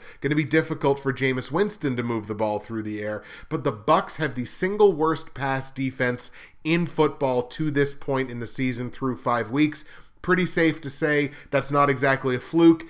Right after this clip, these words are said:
That pass defense is just not very good. So Carolina is gonna be able to move the ball through the air. Look, look for a big game from D J Moore. Look for Curtis Samuel to have a good game. Greg Olsen, he'll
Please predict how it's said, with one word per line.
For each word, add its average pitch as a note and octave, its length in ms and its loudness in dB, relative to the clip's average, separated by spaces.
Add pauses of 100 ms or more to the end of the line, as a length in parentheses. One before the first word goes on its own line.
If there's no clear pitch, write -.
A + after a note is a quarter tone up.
(140)
That C3+ 180 0
pass C3+ 260 2
defense B2+ 480 -2
is A#2+ 100 -6
just A2 200 -4
not A2 320 -4
very A2 220 -4
good. A#2 400 2 (200)
So C3+ 200 -4
Carolina D#3+ 640 2 (100)
is D3 180 4
gonna D#3 180 2
be D3+ 200 2
able D3 140 0
to C#3 40 4
move C3 320 0
the C#3+ 80 0
ball C3+ 300 2
through C3+ 320 0
the C#3 200 -4
air. C3 380 2 (240)
Look, B2 380 -4
look C#3+ 260 0
for E3+ 120 8
a C3+ 100 2
big C#3 200 2
game C#3 280 2
from C#3 180 -2
D C3+ 180 0
J C3+ 220 0
Moore. B2+ 500 0 (200)
Look B2 160 -2
for D#3+ 120 -2
Curtis D#3 380 4
Samuel C#3+ 580 2
to C3+ 60 0
have C3 180 0
a C3 40 -4
good B2+ 300 -2
game. C3 340 -2
Greg B2+ 320 2
Olsen, C#3 420 2
he'll A#2 320 -6